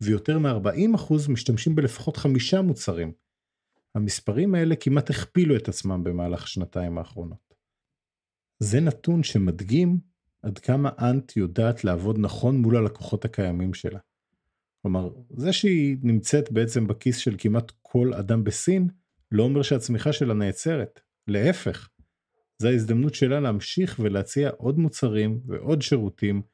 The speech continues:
לכמעט כל אוכלוסיית סין, בצורה שבאמת נדבקת ומגדילה את ההיקשרות שלהם לחברה. ברבעון השלישי של אלפיים ועשרים,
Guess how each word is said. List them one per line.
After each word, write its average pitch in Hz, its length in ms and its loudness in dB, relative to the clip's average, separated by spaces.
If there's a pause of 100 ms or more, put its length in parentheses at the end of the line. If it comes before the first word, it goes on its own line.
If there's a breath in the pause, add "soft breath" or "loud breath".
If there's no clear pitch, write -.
(340)
לכמעט 110 360 0
כל 156 200 2
אוכלוסיית 120 560 0
סין, 190 380 0 (180)
בצורה 107 380 -2
שבאמת 110 640 0 (300)
נדבקת 104 760 -2 (280)
ומגדילה 98 920 -2
את 120 160 -2
ההיקשרות 110 520 -2
שלהם 85 320 -2
לחברה. 85 380 -8 (1600)
ברבעון 120 480 2
השלישי 147 500 2
של 104 200 -2
אלפיים 110 380 2
ועשרים, 120 560 -2